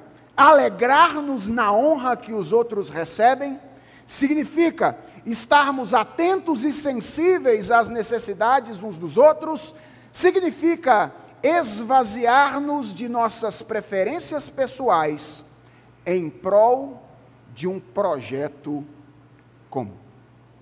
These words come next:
Como é que a gente responde a essa mensagem, pastor, nessa manhã?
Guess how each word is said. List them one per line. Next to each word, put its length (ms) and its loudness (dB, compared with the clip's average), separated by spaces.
Como 120 -6
é 40 -4
que 60 2
a 60 0
gente 100 -10
responde 460 -4
a 40 2
essa 160 -4
mensagem, 500 -2
pastor, 640 -4
nessa 380 -2
manhã? 340 -6